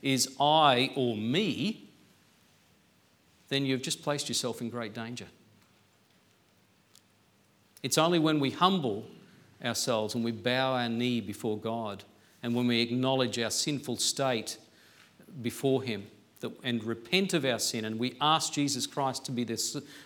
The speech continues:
the captain of our ship, that's our lives, does he graciously come and place his hands on the helm of our life and steers us then on the course that he has set for us.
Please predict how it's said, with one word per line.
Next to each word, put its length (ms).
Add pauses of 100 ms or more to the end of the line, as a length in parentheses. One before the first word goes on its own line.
the 80
captain 440
of 180
our 220
ship, 260
that's 220
our 140
lives, 640 (380)
does 200
he 80
graciously 720
come 360
and 140
place 280
his 160
hands 360
on 100
the 80
helm 360
of 100
our 100
life 400 (380)
and 140
steers 520
us 200
then 480
on 120
the 80
course 400
that 180
he 300
has 220
set 180
for 240
us. 220